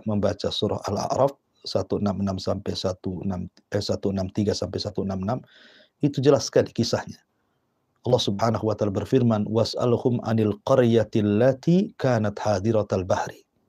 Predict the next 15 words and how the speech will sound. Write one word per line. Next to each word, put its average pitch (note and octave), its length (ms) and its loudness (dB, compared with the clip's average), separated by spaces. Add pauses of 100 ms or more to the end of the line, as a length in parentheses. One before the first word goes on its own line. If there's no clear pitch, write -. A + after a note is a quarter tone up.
Jadi A2+ 160 0
ada C3+ 160 4
sebuah A#2+ 400 0
kaum G#2 240 4
dari G2 160 -2
kalangan G#2 320 0
Yahudi G2 400 0 (640)
yang B2+ 160 4
tinggal D#3+ 480 6
di C#3 240 2
perbatasan, A2 960 0 (160)
eh, G#2+ 240 2
di G2+ 160 -2
pinggir B2 320 2
lautan. A#2 320 2